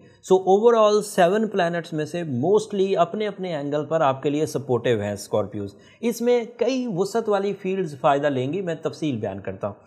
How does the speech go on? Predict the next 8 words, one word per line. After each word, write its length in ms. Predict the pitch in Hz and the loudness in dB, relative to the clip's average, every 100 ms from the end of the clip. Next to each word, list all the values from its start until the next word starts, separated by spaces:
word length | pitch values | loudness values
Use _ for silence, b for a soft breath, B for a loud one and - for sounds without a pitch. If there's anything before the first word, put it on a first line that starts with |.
| b b - | b b -6
सन 320 | - 196 226 | 2 2 2
की 100 | 233 | 2
वजह 200 | 208 208 | 2 2
से 140 | 190 | 0
तमाम 360 | 202 185 190 196 | -2 0 0 0
लीडर्स, 600 | 151 147 160 165 151 147 | 0 2 2 2 -2 -6
सीईओज, 800 | - 175 165 156 156 160 160 139 | -4 -4 -2 -2 0 0 0 -2
बॉसेस, 840 | 117 147 165 - 180 170 160 143 | -4 -2 -2 -4 -4 -2 0 0